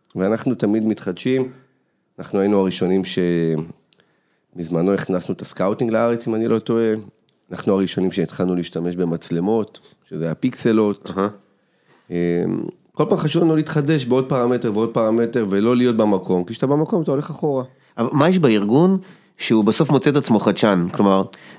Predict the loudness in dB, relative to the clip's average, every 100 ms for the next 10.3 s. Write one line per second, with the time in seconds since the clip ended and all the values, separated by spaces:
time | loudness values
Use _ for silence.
0 | -4 0 4 4 4 4 4 2 2 4
1 | 4 4 4 4 2 2 2 2 2 0
2 | 0 -4 -6 -2 0 4 2 2 0 0
3 | 2 0 0 0 2 2 2 2 2 2
4 | -2 0 2 2 2 2 2 2 2 2
5 | 0 -2 -12 -6 0 2 4 4 4 4
6 | 2 2 2 2 2 2 4 4 4 4
7 | 2 2 0 2 2 0 0 2 2 2
8 | 0 -2 -10 -20 -20 -18 -12 -2 2 4
9 | 4 4 2 2 -2 0 2 2 2 -2
10 | -4 -4 -6